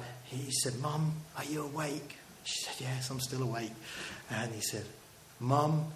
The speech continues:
which way is your face facing?"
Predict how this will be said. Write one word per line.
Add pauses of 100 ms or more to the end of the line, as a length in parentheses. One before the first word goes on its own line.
(360)
which
way
is
your
face (380)
facing?"